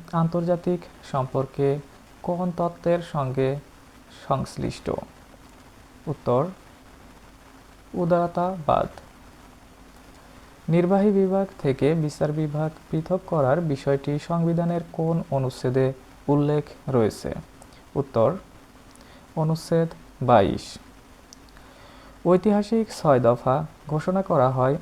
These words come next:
উনিশশো ছেষট্টি সালের ফেব্রুয়ারি মাসে। দৃশ্যমান বর্ণালীর ক্ষুদ্রতম তরঙ্গদৈর্ঘ্য কোন রঙের আলোর? উত্তর,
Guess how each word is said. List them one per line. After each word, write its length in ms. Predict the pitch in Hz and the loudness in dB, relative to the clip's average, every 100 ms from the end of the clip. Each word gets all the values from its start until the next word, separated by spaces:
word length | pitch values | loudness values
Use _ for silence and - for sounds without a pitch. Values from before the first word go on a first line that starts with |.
| - | -2
উনিশশো 420 | 165 165 - 180 | -2 -2 -2 -2
ছেষট্টি 500 | 165 156 185 - 196 | -2 -4 -4 -4 -8
সালের 400 | - 120 110 151 - - - - - - - - - - - - - - | -2 0 0 -2 -6 -20 -20 -20 -20 -20 -20 -20 -20 -20 -20 -20 -20 0
ফেব্রুয়ারি 440 | 180 175 175 170 180 | 2 4 4 2 2
মাসে। 380 | 139 110 - - - - - - - - - - - - - - - - - - - - - | 0 -2 -4 -10 -10 -20 -20 -20 -20 -20 -20 -20 -20 -20 -20 -20 -20 -20 -20 -20 -20 -14 -4
দৃশ্যমান 580 | 143 185 - 226 233 220 | 2 2 2 2 4 4
বর্ণালীর 520 | 143 139 135 127 139 - | 4 4 4 0 -2 -4
ক্ষুদ্রতম 640 | - 175 180 180 185 185 185 | -2 0 0 0 -2 -2 -2
তরঙ্গদৈর্ঘ্য 840 | 160 139 131 127 127 127 131 143 180 - - | -2 -2 -2 0 0 -2 -2 -4 -6 -12 -4
কোন 400 | 180 180 185 180 | 0 0 0 -2
রঙের 380 | 156 131 135 147 - | -2 0 -2 -2 -2
আলোর? 380 | 131 117 - - - - - - - - - - | -2 0 -2 -6 -10 -20 -20 -20 -20 -20 -20 -6
উত্তর, 420 | 147 156 131 117 | -4 -2 0 2